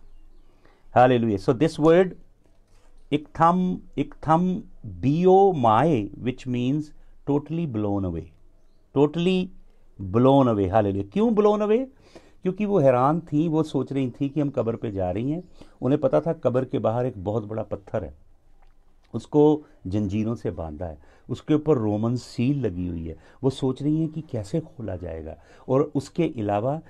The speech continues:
यीशु मसीह की कब्र एक ऐसी कब्र है दुनिया के इतिहास में जिसके ऊपर फौजियों का पहरा बैठा था। हालेलुया।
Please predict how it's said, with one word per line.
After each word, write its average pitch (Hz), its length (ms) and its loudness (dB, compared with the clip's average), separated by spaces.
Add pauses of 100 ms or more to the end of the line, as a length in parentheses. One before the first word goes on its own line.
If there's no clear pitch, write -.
(160)
यीशु 127 360 0
मसीह 165 540 -4
की 151 100 -4
कब्र 143 360 0
एक 135 140 -4
ऐसी 127 240 -2
कब्र 123 300 -2
है 160 100 -2
दुनिया 123 260 -4
के 117 100 -8
इतिहास 92 440 -10
में 80 140 -16 (320)
जिसके 117 300 -2
ऊपर 139 220 -2
फौजियों 113 400 -4
का 123 120 -4
पहरा 92 300 -6
बैठा 87 320 -10
था। - 240 -18 (1800)
हालेलुया। 85 680 -10